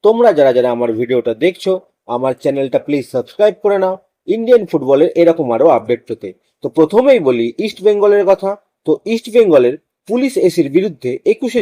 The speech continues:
জুলাই একটা ম্যাচ ছিল, সেই ম্যাচটা রিশিডিউল হয়ে কালকে অর্থাৎ উনিশে জুলাই ম্যাচটা হবে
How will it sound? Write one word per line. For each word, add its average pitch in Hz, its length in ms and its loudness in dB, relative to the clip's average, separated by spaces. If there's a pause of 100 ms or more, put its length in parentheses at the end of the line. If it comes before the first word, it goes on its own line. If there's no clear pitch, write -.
জুলাই 127 220 2 (100)
একটা - 200 -8
ম্যাচ 170 320 0
ছিল, 170 140 0 (400)
সেই 269 240 2
ম্যাচটা 160 300 0 (380)
রিশিডিউল 180 500 2 (280)
হয়ে 151 180 4 (120)
কালকে 147 320 0 (180)
অর্থাৎ 147 260 -4 (100)
উনিশে 240 400 0
জুলাই 135 220 2 (280)
ম্যাচটা 135 360 -2
হবে 180 320 2